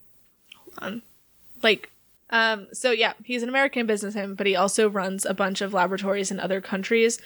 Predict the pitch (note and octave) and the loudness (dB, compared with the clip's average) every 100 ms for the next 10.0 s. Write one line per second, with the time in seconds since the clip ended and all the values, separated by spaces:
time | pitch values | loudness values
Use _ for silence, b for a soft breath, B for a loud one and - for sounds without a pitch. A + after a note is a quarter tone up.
0 | B - G3+ F#3+ F#3+ G3 - F#3+ F3+ G3 | B -6 -2 -2 0 0 0 2 2 2
1 | G#3 G3+ G3+ G#3 G3+ - F#3 G#3+ F#3+ F#3+ | 2 4 4 4 2 -2 -4 -4 -4 -4
2 | F#3 F3+ F#3+ F3+ F#3+ G3 F#3+ F#3+ B B | -4 -4 -4 -4 -2 0 -2 -4 B B
3 | B B - - G3+ F#3+ F3 F#3 B B | B B -4 0 2 2 -2 -8 B B
4 | _ _ - - F3+ F#3 F#3+ A3+ C#4+ G#4 | _ _ -16 -6 -4 -4 0 2 2 0
5 | - B B B B B B _ G#3+ G3+ | -6 B B B B B B _ 2 2
6 | G#3+ A3+ B3+ A#3+ A#3+ A3 - A3 A3 G#3 | 4 4 2 2 2 2 0 0 0 2
7 | G3+ G3 - G3+ G3+ G3+ G#3 G#3+ G#3 G3+ | 2 0 -4 -6 -6 -4 -2 -2 -2 -4
8 | F#3+ - F#3+ F#3 F#3+ F#3+ F#3+ F#3+ G3 F3+ | -4 -2 0 0 2 2 4 4 4 0
9 | - - - F3+ F3+ - - - F#3+ E3+ | -4 -8 -2 2 2 0 -4 -4 -2 0